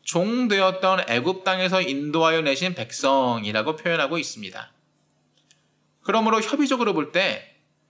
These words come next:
시내산 언약의 대상은 주전 천사백사십육 년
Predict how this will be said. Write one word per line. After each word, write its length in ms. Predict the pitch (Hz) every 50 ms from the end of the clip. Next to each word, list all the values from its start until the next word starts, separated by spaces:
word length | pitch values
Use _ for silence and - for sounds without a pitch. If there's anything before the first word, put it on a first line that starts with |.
| _ _ _
시내산 480 | - - - - 247 240 247 247 247 240
언약의 320 | 233 214 202 196 196 196
대상은 580 | 170 147 120 113 135 113 120 151 170 123 - - _
주전 600 | - - 139 123 135 131 123 127 156 196 247 277 - - - - _ -
천사백사십육 960 | - 240 233 240 240 247 254 233 226 226 220 220 220 220 - 190 175 165 143
년 360 | 139 143 175 190 165 113 95